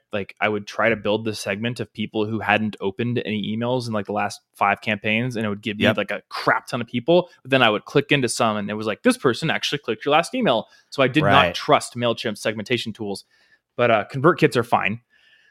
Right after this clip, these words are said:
Speaker 1: So we actually cut, like, a hundred and fifty thousand people out of our email
Speaker 2: Yeah.
Speaker 1: list.
Speaker 2: Thanks a
Speaker 1: Sorry,
Speaker 2: lot, 'cause now I'm
Speaker 1: sorry
Speaker 2: not
Speaker 1: for your monthly affiliate
Speaker 2: <laughs>
Speaker 1: check that you get from me cutting it down.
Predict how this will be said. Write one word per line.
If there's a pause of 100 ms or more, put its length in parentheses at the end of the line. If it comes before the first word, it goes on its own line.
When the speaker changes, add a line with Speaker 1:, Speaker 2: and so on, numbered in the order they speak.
(140)
Speaker 1:
So
we
actually
cut,
like, (220)
a
hundred
and
fifty
thousand
people
out
of
our
email
Speaker 2:
Yeah.
Speaker 1:
list. (260)
Speaker 2:
Thanks
a
Speaker 1:
Sorry,
Speaker 2:
lot,
'cause
now
I'm
Speaker 1:
sorry
Speaker 2:
not
Speaker 1:
for
your
monthly
affiliate
Speaker 2:
<laughs>
Speaker 1:
check
that
you
get
from
me
cutting
it
down.